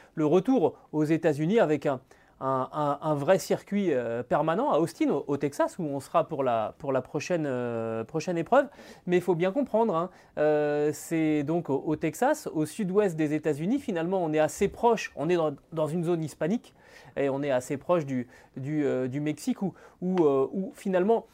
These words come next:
l'intérêt aux États-Unis pour, pour la Formule un, il est essentiellement dû, euh, on va dire, à la, à la, à la partie hispanique de, de la population, qui est, qui est très, très importante aux, aux États-Unis, parce que tu parlais des deux, euh, champions, euh, du monde.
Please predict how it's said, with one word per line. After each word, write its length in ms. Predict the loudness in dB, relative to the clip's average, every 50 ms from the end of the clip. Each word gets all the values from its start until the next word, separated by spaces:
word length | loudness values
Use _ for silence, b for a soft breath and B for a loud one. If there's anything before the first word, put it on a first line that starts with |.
| b b b
l'intérêt 580 | -2 2 4 4 4 4 4 4 4 6 6 4
aux 120 | 4 4
États-Unis 720 | 4 2 2 2 2 2 2 2 0 0 0 0 -2 -2
pour, 360 | -4 -4 -2 0 0 0 0
pour 200 | -2 -2 -2 0
la 100 | 0 0
Formule 380 | 0 0 -2 0 0 0 2 2
un, 120 | 2 2
il 160 | 2 2 2 2
est 220 | 2 0 0 -2 -4
essentiellement 720 | -4 -4 -2 -2 -4 -4 -4 -2 -4 -2 0 0 0 0 0
dû, 320 | 0 -2 -2 -2 -2 -4 B B B B B B B
euh, 580 | 2 4 4 4 4 4 4 4 2 2 0 0 -2
on 140 | -4 -2
va 140 | 0 0 0
dire, 220 | 0 0 0 2 2
à 80 | 2
la, 120 | 2 2 2
à 60 | 0
la, 120 | -2 -2 -2
à 60 | 0
la 100 | -2 -2
partie 320 | -2 -4 -6 -6 -6 -6 -4
hispanique 560 | -4 -4 -4 -2 0 2 2 2 0 -2 -2
de, 180 | -2 -2 -2
de 100 | -2 -2
la 120 | -2 -2 -2
population, 440 | -4 -4 -4 -4 -4 -4 -4 -8 -8
qui 120 | -6 -6
est, 120 | -6 -6
qui 120 | -6 -10 -12
est 20 |
très, 200 | -10 -6 -6 -6
très 220 | -4 -4 -4 -4 -4
importante 520 | -4 -6 -8 -10 -10 -8 -8 -6 -6 -6 -8 -8 b b b b b b
aux, 460 | -6 -4 -2 0 0 0 0 0 -2 -2
aux 100 | -2 -2
États-Unis, 460 | -2 -2 -2 -2 -2 0 0 0 0
parce 160 | 0 -2 -4
que 160 | -2 -4 -4 b b b b
tu 120 | -10 -4 0
parlais 280 | 2 2 4 2 2
des 140 | 2 0 -2
deux, 140 | 0 0 0
euh, 260 | 2 2 0 0 -2
champions, 560 | -4 -6 -8 -8 -8 -4 -4 -2 -2 0 -2
euh, 40 | -2
du 120 | -2 0
monde. 280 | 2 2 4 4 2